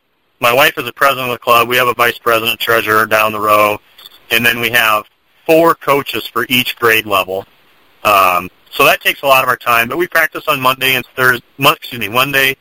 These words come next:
and Wednesday nights. Um, we started practice about a month ago, so we'll start tournaments here in three weeks. But,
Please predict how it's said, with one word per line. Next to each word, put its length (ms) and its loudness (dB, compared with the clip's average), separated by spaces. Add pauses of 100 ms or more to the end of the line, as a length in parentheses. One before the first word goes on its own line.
and 140 -8
Wednesday 320 -2
nights. 460 -2 (720)
Um, 440 4
we 80 -4
started 260 -2
practice 340 -2
about 160 2
a 40 -2
month 240 0
ago, 260 2
so 140 -8
we'll 100 0
start 260 -2
tournaments 400 -4
here 340 2
in 100 -8
three 220 -4
weeks. 460 -6 (360)
But, 200 0